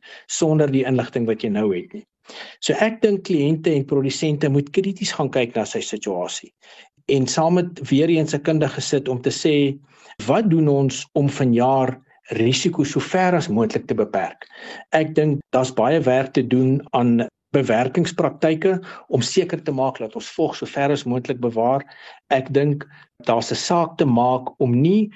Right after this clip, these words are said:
in die jaar wat voor lê vir maksimum opbrengste te mik nie,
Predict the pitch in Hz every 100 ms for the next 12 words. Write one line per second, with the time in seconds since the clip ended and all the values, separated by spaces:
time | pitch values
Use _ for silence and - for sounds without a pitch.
0 | - _ _ 160 143 135 113 139 170 147
1 | - 196 175 117 104 101 - _ - 143
2 | 117 117 117 - 180 156 156 160 165 151
3 | - - 120 117 110 139 - 85